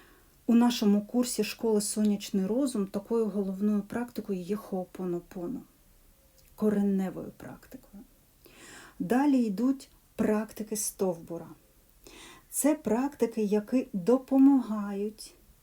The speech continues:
якомога чистіше, якомога більше, е, в ідеалі завжди бути усвідомленими і перебувати у присутності.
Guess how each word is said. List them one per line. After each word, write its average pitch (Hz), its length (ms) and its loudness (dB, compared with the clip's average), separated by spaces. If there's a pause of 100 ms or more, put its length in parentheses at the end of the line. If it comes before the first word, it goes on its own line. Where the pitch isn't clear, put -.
(600)
якомога 240 840 2 (380)
чистіше, 185 840 -4 (460)
якомога 196 560 -2
більше, 156 600 -6
е, 196 140 -6 (500)
в 185 400 -2
ідеалі 202 760 0 (260)
завжди 190 800 -2 (120)
бути 202 640 -4 (880)
усвідомленими 190 1080 -2 (600)
і 208 140 4
перебувати 202 1000 0 (100)
у 208 140 4
присутності. - 1040 -6